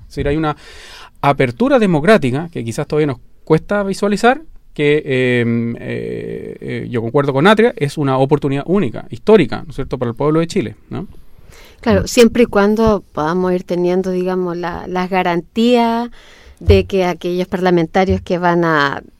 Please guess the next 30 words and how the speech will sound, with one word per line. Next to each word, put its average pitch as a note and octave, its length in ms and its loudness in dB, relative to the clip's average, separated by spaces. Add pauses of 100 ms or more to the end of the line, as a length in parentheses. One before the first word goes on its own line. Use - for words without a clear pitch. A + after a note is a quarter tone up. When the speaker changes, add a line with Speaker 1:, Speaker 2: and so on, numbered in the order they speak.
(140)
Speaker 2:
dar F#3 320 -4
solución F#3+ 480 -4
a G3 80 0
esto G3+ 240 -4
no F3+ 160 -2
van F3 180 -4
a - 20 -6
estar F3+ 300 -6
también F3+ 480 -2
bajo F3+ 460 -2
el E3+ 100 -2
yugo G#3 220 8
de F#3+ 100 6
los F3+ 160 -2
empresarios. A#3 680 0
Ya G3 100 4
sabemos F3+ 320 4
la F3 100 4
ley E3+ 140 2
de E3 140 0
pesca, A#3 580 -2
cuántas G3 280 -4
Speaker 1:
Ujú. - 60 -10
Speaker 2:
personas F#3 400 -2
reciben A#3 640 -4
también G3+ 420 -2
los G3 120 0
incentivos F#3+ 600 -2
para F#3+ 220 -4
votar F#3+ 320 -8